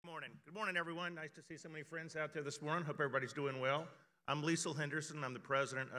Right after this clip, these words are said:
owner, and chief designer for the Henderson Collection by Liesl and Luca by Liesl. I've been privileged to work with many of you over the years. My inspiration, as I've said all the time in our in-store events, is my mother.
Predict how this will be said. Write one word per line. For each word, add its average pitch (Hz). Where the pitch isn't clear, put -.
owner, 131
and 110
chief 143
designer 127
for 123
the 110
Henderson 127
Collection 123
by 117
Liesl 131
and 131
Luca 196
by 120
Liesl. 101
I've 117
been 139
privileged 170
to 143
work 151
with 123
many 156
of 143
you 143
over 139
the 160
years. 151
My 147
inspiration, 156
as 131
I've 123
said 135
all 135
the 156
time 139
in 127
our 123
in-store 147
events, 135
is 127
my 139
mother. 107